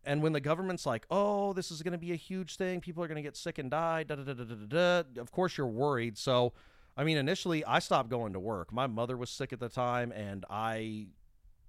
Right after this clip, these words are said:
needed to be there to take care of her, and I didn't wanna catch whatever the fuck this mystery illness was and not be able to do that.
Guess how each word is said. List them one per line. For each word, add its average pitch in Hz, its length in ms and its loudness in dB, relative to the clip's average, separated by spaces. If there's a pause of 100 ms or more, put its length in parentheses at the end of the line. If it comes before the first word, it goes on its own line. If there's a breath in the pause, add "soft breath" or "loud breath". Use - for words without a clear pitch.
(340)
needed 110 300 -6
to 127 80 -6
be 117 140 -6
there 117 120 -2
to 107 60 -8
take 110 240 -4
care 165 260 0
of 127 60 0
her, 131 200 0
and 113 120 -2
I 110 60 0
didn't 120 180 -4
wanna 117 200 -2
catch 120 280 -4
whatever 113 400 -2
the 135 80 -2
fuck 139 220 -4
this 110 160 -8
mystery 107 340 -4
illness 101 320 -4
was 101 320 -2
and 95 80 -8
not 95 220 -6
be 95 100 -8
able 87 180 -8
to - 120 -18
do 127 220 -4
that. 80 280 -10